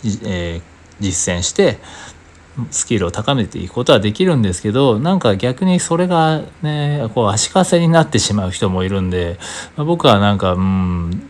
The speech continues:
どうなのかな。それをね、突破できる人もいますよ。もちろん、トーイックね、九百とか取っても、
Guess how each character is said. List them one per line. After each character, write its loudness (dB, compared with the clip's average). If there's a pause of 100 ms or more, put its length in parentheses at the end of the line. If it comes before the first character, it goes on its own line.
ど 6
う 4
な 0
の -4
か -2
な。 2
そ 0
れ 6
を 4
ね、 4
突 0
破 2
で 4
き 2
る 6
人 -2
も -2
い -2
ま 0
す -6
よ。 -2
も -6
ち -8
ろ -8
ん、 -10
ト -4
ー -2
イ -4
ッ -8
ク -10
ね、 -4
九 -4
百 -6
と -10
か -8
取 -4
っ -18
て -2
も、 2